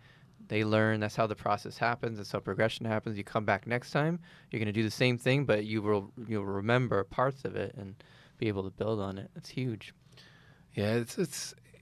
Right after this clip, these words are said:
Speaker 2: it's been an interesting journey the last, you know, X years in the fitness industry, and, you know, in some cases things have gotten a lot better, and in some cases they've kinda gone the other way.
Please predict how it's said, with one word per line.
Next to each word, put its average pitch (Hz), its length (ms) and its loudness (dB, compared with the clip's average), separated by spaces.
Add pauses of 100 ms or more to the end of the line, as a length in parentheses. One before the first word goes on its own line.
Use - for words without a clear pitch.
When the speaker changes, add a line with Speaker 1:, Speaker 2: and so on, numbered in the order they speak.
(160)
Speaker 2:
it's 127 140 2
been 196 140 10
an 135 120 12
interesting 117 440 6
journey 107 320 8
the 98 120 0
last, 95 440 2 (340)
you 101 100 -2
know, 85 100 -6 (100)
X - 300 -4
years 101 400 6
in 95 80 0
the 90 60 -2
fitness 104 360 0
industry, 95 560 0
and, 92 160 -2 (180)
you 117 100 -2
know, - 340 -10 (1600)
in 131 100 6
some 151 240 12
cases 139 480 6
things 127 320 8
have 110 120 2
gotten 107 320 4
a 104 60 2
lot 98 360 2
better, 113 360 6 (260)
and 123 180 2
in 110 100 4
some 113 200 6
cases 110 520 2
they've 101 180 0
kinda 98 260 -2
gone 98 240 -2
the 98 120 0
other 101 140 2
way. 127 280 6